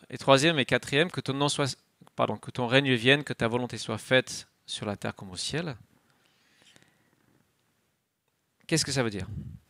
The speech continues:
Est-ce que ça veut dire, euh, il faut chercher de la volonté précise de Dieu avant de pouvoir prier ? Ces paroles ne sont pas du tout un encouragement à la, une sorte de passivité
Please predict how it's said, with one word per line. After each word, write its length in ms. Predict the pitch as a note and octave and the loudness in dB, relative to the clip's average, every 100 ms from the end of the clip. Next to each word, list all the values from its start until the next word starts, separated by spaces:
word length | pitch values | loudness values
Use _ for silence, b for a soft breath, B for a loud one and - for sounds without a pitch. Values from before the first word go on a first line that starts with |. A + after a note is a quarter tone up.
| b b b b | b b b b
Est-ce 220 | C#3+ D#3+ | 6 6
que 60 | F#3 | 6
ça 160 | E3+ E3 | 6 8
veut 100 | D3 | 10
dire, 240 | E3+ G3+ | 10 12
euh, 380 | E3+ C3 A#2+ A2 - | 12 12 12 10 2
il 260 | D3 D3 C#3 | 0 2 4
faut 160 | D#3+ | 4
chercher 340 | - D#3 - D#3+ | 8 8 8 8
de 40 | |
la 100 | C3+ | 8
volonté 300 | C#3+ D3+ D3 | 8 4 2
précise 520 | - - F#3+ - F3 | 2 4 4 4 2
de 100 | D#3 | 2
Dieu 220 | C#3+ F3+ | 4 4
avant 200 | C#3+ D3 | 4 2
de 100 | D3+ | -2
pouvoir 380 | C#3 - C3+ C3 | -4 -4 -2 -2
prier ? 400 | - - B2 F#2 - _ _ _ _ _ _ _ _ _ - B B B B B B _ _ _ _ _ | -2 -4 -4 -4 -8 _ _ _ _ _ _ _ _ _ -20 B B B B B B _ _ _ _ _
Ces 260 | - G#3 G3+ | 4 6 10
paroles 360 | G#3 G#3 B3 | 12 12 12
ne 60 | G3 | 8
sont 240 | - F#3 - - | 4 2 0 4
pas 160 | B3 | 4
du 180 | E3+ F#3 | 4 -2
tout 200 | - A3+ | 0 2
un 100 | E3 | 4
encouragement 580 | D#3 D#3 D#3 D3 F3 G3 | 4 6 6 6 4 4
à 100 | C3+ | 8
la, 180 | B2+ C3+ | 8 8
une 60 | |
sorte 200 | C3 E3 | 2 0
de 60 | C#3+ | 0
passivité 880 | - B3 - G3 E3 - E3 G#3+ | 4 4 6 4 2 8 8 10